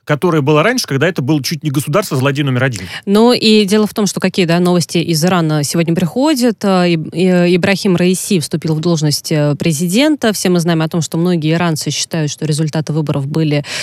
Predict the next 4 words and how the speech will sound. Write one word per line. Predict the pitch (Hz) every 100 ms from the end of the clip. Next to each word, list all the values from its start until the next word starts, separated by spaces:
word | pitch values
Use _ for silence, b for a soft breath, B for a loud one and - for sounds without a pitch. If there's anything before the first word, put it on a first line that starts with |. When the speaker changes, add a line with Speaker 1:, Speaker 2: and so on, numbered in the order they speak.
| B -
Speaker 2:
а, | 156 139 165
сфальсифицированы. | - 175 160 - 170 151 147 - 302 330 285 269 247 B B 196
А, | 175 170
какая | 175 196 254 302